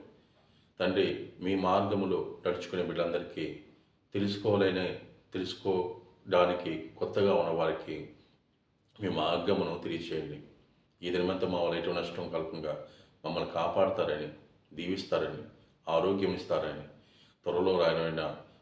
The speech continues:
మా ప్రభు అయిన యేసుక్రీస్తు నామమున బ్రతిమాలి వేడుకొనిచున్నాం తండ్రి.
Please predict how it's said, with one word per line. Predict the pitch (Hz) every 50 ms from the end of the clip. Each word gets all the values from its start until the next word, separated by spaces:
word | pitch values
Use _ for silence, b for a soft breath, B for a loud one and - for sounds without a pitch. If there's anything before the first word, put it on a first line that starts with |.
| B B
మా | 82 82
ప్రభు | - - 104 98 98 104
అయిన | 101 90
యేసుక్రీస్తు | 87 87 92 98 101 - - - - 113 110 113 113 110 95
నామమున | 82 80 80 - 80 80 80 80 73 76 78 - - B B B B B B -
బ్రతిమాలి | 90 90 90 92 92 92 92 90 90 87
వేడుకొనిచున్నాం | 87 85 85 82 - 90 87 - - 85 78 - -
తండ్రి. | - 78 76 76 76 73 76 -